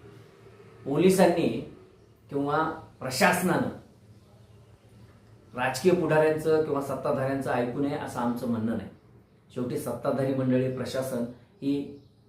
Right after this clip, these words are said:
गाडीची दोन चाकं आहेत, त्यांना सोबतच चालावं लागणार. पण बूट चाटण्याची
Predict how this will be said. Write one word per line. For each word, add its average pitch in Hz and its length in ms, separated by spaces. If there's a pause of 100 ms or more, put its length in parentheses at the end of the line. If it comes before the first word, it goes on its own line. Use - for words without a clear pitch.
(100)
गाडीची 127 380
दोन 127 220
चाकं 120 300
आहेत, - 200
त्यांना 117 220
सोबतच 127 500
चालावं 110 260
लागणार. 92 260
पण - 320 (1800)
बूट 135 360
चाटण्याची 143 680